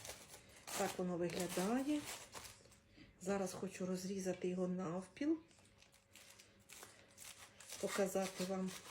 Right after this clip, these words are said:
наскільки воно гарне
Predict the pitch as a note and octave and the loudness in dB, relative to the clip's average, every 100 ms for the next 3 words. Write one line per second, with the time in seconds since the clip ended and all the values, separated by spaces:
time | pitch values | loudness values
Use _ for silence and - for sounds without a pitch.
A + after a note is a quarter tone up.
0 | - - - - - - G3+ F#3+ - - | -16 -16 -16 -14 -18 -8 -2 -2 -2 -6
1 | F#3+ - G3 F#3 F#3+ F3+ - - - - | -4 0 2 2 2 -2 -8 -20 -20 -20
2 | - - - - - - - - - E3 | -20 -20 -20 -20 -16 -14 -14 -16 -10 0
3 | G3+ G3 F#3 F#3 | 4 4 2 0